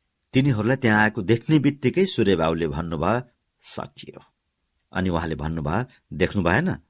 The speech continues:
तपाईँको बडीगार्डको, खोस्यो नि पिस्टल।" सूर्यप्रसाद त्यसको architecture, संरचनाकार हुन सक्दछन्। यी सब कुराहरू मभन्दा बेसी तुलसी गिरीलाई थाहा हुन्छ।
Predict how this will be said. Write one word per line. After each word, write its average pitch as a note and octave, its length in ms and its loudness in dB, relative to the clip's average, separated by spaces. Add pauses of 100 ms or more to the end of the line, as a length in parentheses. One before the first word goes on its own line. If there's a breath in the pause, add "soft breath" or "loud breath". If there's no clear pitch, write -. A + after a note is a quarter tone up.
(120)
तपाईँको D#2+ 300 -2
बडीगार्डको, D2 680 -4 (160)
खोस्यो D3 300 2
नि G2 100 -2
पिस्टल।" - 340 -12 (640)
सूर्यप्रसाद D#3 840 0 (240)
त्यसको A2+ 460 0 (160)
architecture, - 640 -4 (380)
संरचनाकार F#2+ 880 -2
हुन A#1+ 160 -10
सक्दछन्। - 520 -12 (340)
यी C3 60 -2
सब F3+ 260 0
कुराहरू C3+ 440 2
मभन्दा G2 420 2
बेसी G2 320 0
तुलसी C3 360 -2
गिरीलाई D2 320 -4
थाहा G1+ 240 -4
हुन्छ। - 340 -10